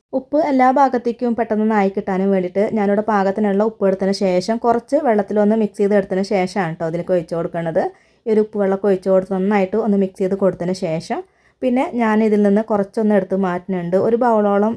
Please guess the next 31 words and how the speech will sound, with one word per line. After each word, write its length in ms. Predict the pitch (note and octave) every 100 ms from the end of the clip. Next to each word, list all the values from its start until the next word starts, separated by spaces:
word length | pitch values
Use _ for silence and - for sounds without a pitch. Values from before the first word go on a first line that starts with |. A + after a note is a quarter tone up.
| G#3+
ഈ 40 | G3+
ഒരു 100 | G#3
വേവിച്ചെടുത്തിട്ടുള്ള 640 | G#3 F#3 F3+ G3+ F#3+ G3 F#3+ F#3+
ചക്ക 180 | F#3+ G3 G3
മാറ്റി 240 | F3+ F#3+
വെക്കുന്നുണ്ട് 380 | F3+ F3+ G3+ F3
ട്ടോ. 100 | D#3+ E3+
എനിക്ക് 160 | F#3
ഇത്രയും 260 | F#3 F3+ F#3+ F3
വേണ്ട, 200 | D#3 F3 D4+ _ _ _ -
ഒരുപാടുണ്ടല്ലോ 640 | A#3+ A#3+ A#3 A3+ F#3+ E3+ E3
ചക്ക, 140 | E3+ E3+
അപ്പോൾ 120 | E3+ F#3+
ഇത് 60 | G3+
കഴിക്കാനൊന്നും 460 | F#3+ G3+ G#3+ G#3+
ഇവിടെ 140 | G#3 G3
ആളില്ല 260 | E3+ E3 D#3+ D#3
ട്ടോ. 60 | E3
അതുകൊണ്ട് 300 | E3+ E3+ G3
തന്നെ 220 | G3 F3 B3+ - _ _ _
ഒരു 100 | A3 A3+
ബൗൾ 220 | A3 G#3 A3+ - G#3+
ഞാനൊന്ന് 320 | G3 F#3+ F#3+ F#3+
മാറ്റി 220 | E3+ F#3
വെക്കുന്നുണ്ട് 440 | E3+ F3 G3 F3 D3+ D#3
ട്ടോ. 80 | E3+ - -
വേവിച്ചെടുത്തിട്ടുള്ള 560 | F3+ F3+ F#3 F#3 F#3 F#3+
ചക്ക 200 | F#3+ F#3+ F#3+
നമുക്ക് 200 | F#3+ G3+
പിന്നീട് 260 | G3 G3 G3+
എപ്പോഴെങ്കിലും 540 | G3+ F#3+ F#3+ F#3+ B3+